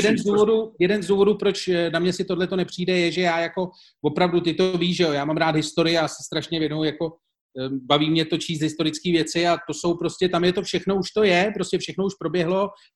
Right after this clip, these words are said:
Speaker 1: a bude to úplně stejně, bude to úplně stejně, jako to bylo. Budou, hele, ty
Speaker 2: No a mně se
Speaker 1: spisovatelé-
Speaker 2: zdálo, že ty bys mohl být takový ten druh toho, takovýho toho hajzla, který je, který, když lidi jdou z kina, tak říkají, „Byl to hajzl, ale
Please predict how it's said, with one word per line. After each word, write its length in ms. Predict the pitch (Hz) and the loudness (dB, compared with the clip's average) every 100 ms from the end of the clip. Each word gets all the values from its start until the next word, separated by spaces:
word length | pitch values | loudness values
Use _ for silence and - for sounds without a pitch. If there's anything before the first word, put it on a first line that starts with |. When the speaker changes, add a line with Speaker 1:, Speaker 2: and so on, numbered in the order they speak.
| - | -4
Speaker 1:
a 40 | |
bude 160 | 151 180 | 0 2
to 100 | 180 | 2
úplně 240 | 180 196 | 2 0
stejně, 420 | 190 185 220 202 - | 0 0 0 0 -2
bude 140 | 147 180 | -4 -2
to 100 | 185 | -2
úplně 260 | 170 185 | 0 0
stejně, 240 | 175 175 175 | 0 0 0
jako 160 | 170 | -2
to 120 | 160 160 | -4 -4
bylo. 300 | 165 151 131 _ 147 | -2 -2 -6 _ 0
Budou, 300 | 165 156 127 | 2 2 0
hele, 360 | 156 175 147 120 - - | 2 2 2 -4 -18 -4
ty 260 | 156 160 165 | 2 2 4
Speaker 2:
No 60 | 180 | 4
a 40 | |
mně 80 | 185 | 6
se 80 | 247 | 6
Speaker 1:
spisovatelé- 140 | 262 220 | 2 6
Speaker 2:
zdálo, 280 | 240 254 254 | 8 10 8
že 80 | 247 | 4
ty 80 | |
bys 120 | 262 247 | 0 2
mohl 200 | 247 254 | 4 4
být 80 | |
takový 240 | 240 240 247 | 4 4 4
ten 160 | 247 | 0
druh 220 | 208 254 262 | 0 0 2
toho, 360 | 226 247 233 - - | 6 6 6 -2 -4
takovýho 380 | 220 240 240 | -4 2 2
toho 520 | 240 220 240 233 226 220 | 4 6 8 10 8 4
hajzla, 520 | 143 190 208 233 240 | 2 6 6 6 6
který 340 | 233 220 226 | 4 4 4
je, 320 | 226 226 226 - - 170 | 4 0 -2 -8 -18 -2
který, 220 | 208 226 | 2 4
když 140 | 220 | 2
lidi 140 | 240 226 | 0 2
jdou 140 | 233 | 2
z 80 | 226 | 2
kina, 240 | 226 220 | 0 2
tak 160 | 226 208 | 4 4
říkají, 280 | 226 226 196 - - | 4 4 2 0 -14
„Byl 300 | 143 277 302 | -10 -2 2
to 120 | 294 | 4
hajzl, 380 | 170 202 269 247 | 8 8 8 4
ale 440 | 269 269 262 269 | 4 6 6 4